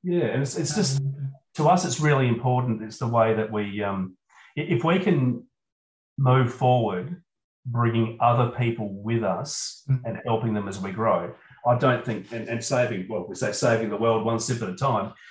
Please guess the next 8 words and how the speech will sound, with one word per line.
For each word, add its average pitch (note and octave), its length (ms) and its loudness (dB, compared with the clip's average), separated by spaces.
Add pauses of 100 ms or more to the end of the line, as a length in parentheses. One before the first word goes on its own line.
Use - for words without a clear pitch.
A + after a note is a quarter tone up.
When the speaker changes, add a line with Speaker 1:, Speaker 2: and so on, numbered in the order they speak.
(180)
Speaker 1:
there's C3+ 140 4
not B2+ 160 4
really B2+ 300 6
any G#2+ 120 0
higher G2+ 340 4
purpose F#2+ 400 -8
for F#2 160 -4
us. - 340 -8